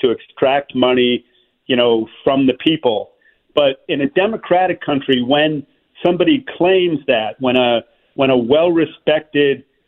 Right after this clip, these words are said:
serious person spends a year of their life researching this corruption, and then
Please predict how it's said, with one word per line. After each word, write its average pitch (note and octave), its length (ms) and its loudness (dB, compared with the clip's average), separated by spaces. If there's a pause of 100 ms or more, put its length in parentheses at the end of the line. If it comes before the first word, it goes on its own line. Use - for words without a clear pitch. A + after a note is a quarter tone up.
(160)
serious D#3 400 0 (120)
person C#3 500 -2
spends C3+ 340 0
a B2+ 60 4
year D3+ 440 2
of B2+ 140 -2
their C3+ 220 0
life B2+ 340 0 (260)
researching C3 840 -2
this B2 160 2 (180)
corruption, A#2 760 -2 (920)
and C#3 260 0
then D3+ 480 0